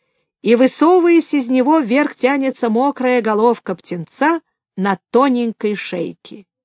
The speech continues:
Этот первый контакт птенца и матери, похожий на мгновенный птичий поцелуй,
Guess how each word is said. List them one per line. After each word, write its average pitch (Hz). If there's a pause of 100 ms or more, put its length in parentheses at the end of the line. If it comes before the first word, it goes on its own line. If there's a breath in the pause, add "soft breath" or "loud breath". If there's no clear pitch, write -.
(520)
Этот 202
первый 269
контакт 214
птенца 185
и 180
матери, 214 (500)
похожий 220
на 196
мгновенный 190
птичий -
поцелуй, 190